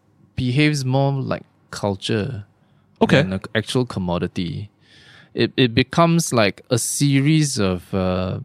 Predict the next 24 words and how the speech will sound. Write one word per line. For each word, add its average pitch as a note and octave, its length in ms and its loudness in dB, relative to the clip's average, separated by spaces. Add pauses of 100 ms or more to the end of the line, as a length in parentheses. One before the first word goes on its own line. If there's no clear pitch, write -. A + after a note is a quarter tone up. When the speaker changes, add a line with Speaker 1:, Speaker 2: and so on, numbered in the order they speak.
(180)
Speaker 1:
ideas B2 840 4
and F#2 200 -6
sounds A2 920 0 (480)
that G2+ 240 0 (280)
the - 160 0
individual D#3+ 760 4
with A#2 300 -2
internet A2+ 380 -4
access, - 400 -10
of - 140 -14
course, - 420 -6
Speaker 2:
<laughs> A2+ 60 -4
Speaker 1:
can A#2 140 2
tap B2+ 260 2
into, B2 540 2 (920)
that A2+ 300 0
the B2+ 120 2
individual C#3 1120 0
is A2 140 -4
able A#2+ 360 -2
to G2 320 -4
have G#2 260 -4
access - 680 -4
to, G2 420 -6